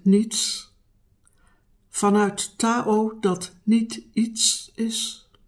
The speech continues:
werd in een gecompliceerd proces van transformatie een oerchaos tot leven gewekt. Deze is gevuld met energie, met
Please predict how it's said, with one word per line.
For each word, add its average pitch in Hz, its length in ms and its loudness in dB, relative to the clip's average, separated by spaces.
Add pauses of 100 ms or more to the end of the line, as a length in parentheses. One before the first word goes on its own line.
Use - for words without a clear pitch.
(880)
werd 202 360 4
in 208 140 4
een 214 80 4
gecompliceerd 226 1080 2
proces 226 600 0
van 202 200 2
transformatie 220 1300 -2 (480)
een 226 220 2
oerchaos 220 840 2
tot 180 180 4
leven 190 440 2
gewekt. - 720 -4 (1800)
Deze 190 420 4
is 180 200 4
gevuld 220 560 2
met 208 220 4
energie, 196 840 0 (1000)
met 190 460 0